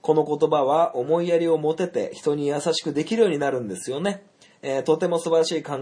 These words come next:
えだと思います。余談ですが、結婚生活でもこの考えは役に立ちます。かっこ笑。えー、当時思い出して聞いていました。えー、素敵なお話をありがとうございました。またメールします。トンボということで。あり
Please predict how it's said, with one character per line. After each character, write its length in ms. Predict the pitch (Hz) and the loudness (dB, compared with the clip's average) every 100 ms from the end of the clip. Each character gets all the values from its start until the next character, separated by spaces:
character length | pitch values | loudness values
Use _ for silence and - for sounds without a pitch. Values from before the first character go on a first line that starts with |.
| 139 | -2
え 60 | 117 | -2
だ 80 | |
と 100 | 98 | -2
思 220 | 101 110 98 | -4 -4 -6
い 80 | |
ま 180 | 95 120 | -2 -4
す。 220 | - - _ _ _ _ _ _ | -4 -12 _ _ _ _ _ _
余 120 | 139 165 | 2 4
談 180 | 180 | 4
で 100 | 180 | 2
す 120 | 175 151 | 0 4
が、 160 | 156 | 2
結 260 | 156 151 - | 2 -6 -4
婚 220 | 180 180 | -2 0
生 180 | 185 175 | 0 -2
活 240 | 160 147 | -2 -2
で 80 | 165 | -2
も 80 | 151 | -2
こ 160 | - | -2
の 140 | 135 123 | -4 -4
考 180 | 139 135 | -4 0
え 80 | 147 | 0
は 140 | 127 | 2
役 260 | 104 104 139 | 0 -2 -6
に 80 | 110 | -8
立 200 | - - | -8 -10
ち 140 | - | -2
ま 140 | 139 160 | 2 2
す。 200 | - - | 0 -12
か 160 | - | -14
っ 40 | 113 | -12
こ 120 | 87 | -2
笑。 280 | 107 127 107 - - - | 2 2 0 -8 -18 -16
え 420 | 98 98 98 101 | -10 -8 -8 -8
ー、 20 | 104 | -2
当 180 | 139 | 0
時 100 | 120 | 0
思 220 | 113 110 120 | -2 -2 -2
い 40 | |
出 120 | 147 | -2
し 60 | - | -4
て 100 | 120 | -8
聞 140 | 120 | -8
い 20 | |
て 80 | 120 | -6
い 60 | 127 | -2
ま 100 | 165 | -2
し 60 | |
た。 200 | - 98 - | 0 -6 -6
え 140 | 104 | -8
ー、 20 | 104 | -8
素 80 | |
敵 140 | 123 120 | -6 -6
な 120 | 123 | -4
お 60 | 110 | -4
話 360 | 127 127 123 | -4 -4 -2
を 80 | 175 | 0
あ 60 | 135 | 0
り 60 | |
が 80 | 127 | -4
と 100 | 101 | -6
う 20 | |
ご 60 | 101 | -4
ざ 100 | 139 | -2
い 20 | |
ま 100 | 175 | -2
し 40 | 180 | -2
た。 100 | 107 | -4
ま 140 | 104 | -4
た 100 | 107 | -6
メ 180 | 110 101 | -6 -6
ー 40 | |
ル 80 | 95 | -6
し 160 | - 131 | -6 -2
ま 100 | 170 | -2
す。 140 | - | -2
ト 160 | 110 104 | -8 -8
ン 220 | 98 92 | -6 2
ボ 120 | 165 | 2
と 160 | - 85 | 2 -14
い 60 | |
う 40 | 87 | -12
こ 80 | |
と 120 | 90 123 | -4 0
で。 60 | |
あ 40 | |
り 80 | 160 | 0